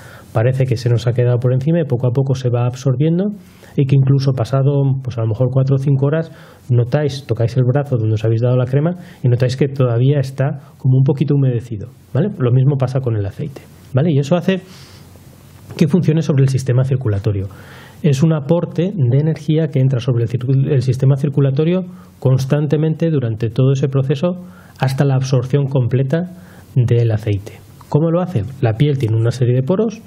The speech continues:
que van absorbiendo las proteínas. Esas proteínas se van diluyendo y se diluyen al final en el corriente, en la corriente sanguínea. Entran y la sangre siente como que ha recibido, pues no sé, como la alimentación a lo mejor que, que necesita.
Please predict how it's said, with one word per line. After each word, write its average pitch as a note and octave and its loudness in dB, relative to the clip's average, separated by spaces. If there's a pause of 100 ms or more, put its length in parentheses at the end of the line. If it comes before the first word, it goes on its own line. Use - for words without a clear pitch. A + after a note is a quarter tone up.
(260)
que B2 0
van B2 2
absorbiendo B2+ 0
las A#2+ -2
proteínas. G2+ -2 (440)
Esas - 0
proteínas C3+ 2
se - -4
van G#2+ 2
diluyendo F3 2 (260)
y D3 2
se - 2
diluyen C#3 2
al C3+ 0
final C3+ 0
en C#3+ 0
el B2 0
corriente, A2 -4 (240)
en A2 2
la G#2 0
corriente A2 0
sanguínea. G#2 0 (800)
Entran F3 2
y D3+ 2
la G#2+ -2
sangre D#3+ -2 (240)
siente C#3 -2
como A2 0
que G#2+ -4 (360)
ha A#2+ -2
recibido, C#3 0 (360)
pues F#2+ -4
no A#2 2
sé, G#2 0
como A2+ -6
la A2+ 0
alimentación B2+ 2
a C3+ 2
lo C3 2
mejor B2+ -2
que, A2 0
que B2 0
necesita. A#2+ -4